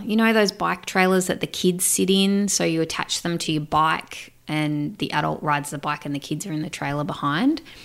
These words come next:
Well, I was very wrong that I didn't think it was <laughs> gonna be popular. I had a gazillion messages about it.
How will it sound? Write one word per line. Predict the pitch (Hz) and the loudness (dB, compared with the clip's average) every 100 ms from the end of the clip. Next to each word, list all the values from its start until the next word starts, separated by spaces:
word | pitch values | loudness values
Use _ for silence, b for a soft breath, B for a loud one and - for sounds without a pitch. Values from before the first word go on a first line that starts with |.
| B B B B B B _ _ - | B B B B B B _ _ 0
Well, | 190 190 185 185 180 - _ _ _ _ - | 6 8 8 6 2 -4 _ _ _ _ -6
I | 165 185 | 0 2
was | 208 | 2
very | 196 208 202 | 0 0 2
wrong | 180 196 170 139 143 | 4 4 4 2 0
that | 147 | 0
I | 147 | 0
didn't | 151 151 | 0 0
think | 156 143 | 0 2
it | |
was | 175 - | 4 6
<laughs> | - | 4
gonna | 220 220 | 2 2
be | 170 | 2
popular. | - - - 160 147 - | -2 -4 -2 -2 -2 -2
I | 170 | -2
had | 170 185 196 - | -2 -4 -4 -4
a | 180 | -2
gazillion | - 185 175 170 175 165 165 160 156 147 147 | 2 4 4 2 4 4 4 4 2 0 -2
messages | 160 143 - 143 143 135 139 | -2 0 0 -2 -2 -4 -4
about | 143 131 135 | -4 -2 0
it. | 185 381 | 4 2